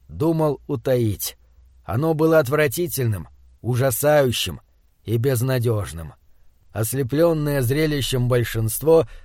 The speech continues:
даже мельком никогда это не видело.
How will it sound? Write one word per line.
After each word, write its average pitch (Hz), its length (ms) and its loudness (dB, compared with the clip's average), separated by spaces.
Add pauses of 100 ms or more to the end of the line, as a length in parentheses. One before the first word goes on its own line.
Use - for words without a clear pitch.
даже 156 400 2
мельком 175 540 2
никогда 156 520 0
это 156 280 2
не 151 200 -2
видело. 110 460 -2